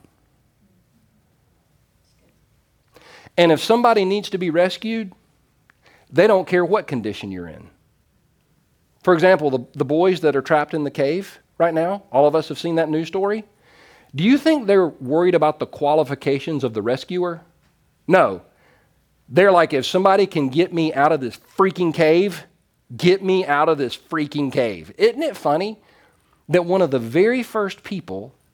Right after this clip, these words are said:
that Jesus commissions to preach the gospel is one of the most jacked up people on the planet? Did it work? Well, let's see for ourselves. 'Cause if you just keep reading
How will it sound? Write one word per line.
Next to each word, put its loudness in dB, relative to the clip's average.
that -4
Jesus -4
commissions -6
to -4
preach -4
the 2
gospel -4
is 0
one 0
of -2
the 2
most -2
jacked -2
up -2
people -6
on 0
the -4
planet? -6
Did 6
it 2
work? 0
Well, -2
let's -18
see 0
for 2
ourselves. 0
'Cause -2
if -10
you -14
just -4
keep -4
reading 0